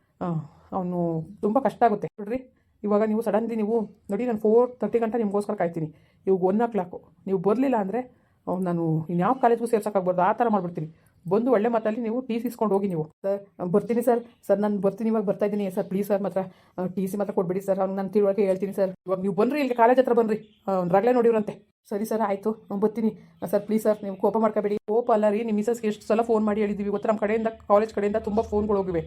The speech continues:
ಆ, ಪ್ರತಿದಿನನೂ ಗ್ರೂಪಲ್ಲಿ ಕೂಡ ನಾನು ಎರಡು ಮೂರು ಸಲ ಗ್ರೂಪಲ್ಲೂ ಹಾಕಿದ್ದೀನಿ, ಈ ಬ-, ಇವ್ರು ಪೇ-, ಪೇರೆಂಟ್ಸ್‌ಗಳು ಬರಬೇಕು ಅಂತ.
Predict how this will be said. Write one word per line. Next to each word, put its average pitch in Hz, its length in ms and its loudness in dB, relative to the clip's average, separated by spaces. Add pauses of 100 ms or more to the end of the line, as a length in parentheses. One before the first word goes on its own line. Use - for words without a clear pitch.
(500)
ಆ, 202 60 2
ಪ್ರತಿದಿನನೂ 240 600 4
ಗ್ರೂಪಲ್ಲಿ 233 380 2
ಕೂಡ 233 120 4
ನಾನು 233 220 2
ಎರಡು 220 180 4
ಮೂರು 254 120 2
ಸಲ 240 100 2
ಗ್ರೂಪಲ್ಲೂ 220 380 4
ಹಾಕಿದ್ದೀನಿ, 190 360 0 (480)
ಈ 226 100 0
ಬ-, 220 160 -2
ಇವ್ರು 220 200 0
ಪೇ-, 214 180 2
ಪೇರೆಂಟ್ಸ್‌ಗಳು 226 420 4
ಬರಬೇಕು 190 360 -4
ಅಂತ. 160 120 -10